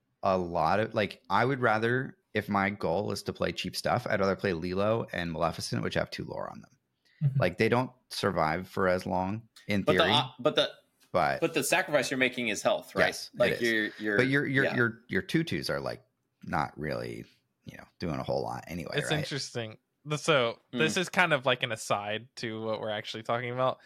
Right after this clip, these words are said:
Speaker 1: Yeah.
Speaker 4: But I've been putting one cost tutus in my deck
Speaker 1: Interesting.
Speaker 4: instead of Captain Hooks, Maleficents, or Lilos
Speaker 1: Uh-huh.
Speaker 4: because I feel like I'm playing against decks that play tutus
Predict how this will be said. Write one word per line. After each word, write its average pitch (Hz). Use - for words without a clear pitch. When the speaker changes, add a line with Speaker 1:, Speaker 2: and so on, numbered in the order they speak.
Speaker 1:
Yeah. -
Speaker 4:
But 117
I've 143
been 156
putting 135
one 110
cost 104
tutus 101
in 104
my 95
deck 95
Speaker 1:
Interesting. 107
Speaker 4:
instead 127
of 107
Captain 113
Hooks, 107
Maleficents, 107
or 107
Lilos 104
Speaker 1:
Uh-huh. 87
Speaker 4:
because 123
I 117
feel 127
like 120
I'm 107
playing 117
against 117
decks 120
that 123
play 123
tutus 135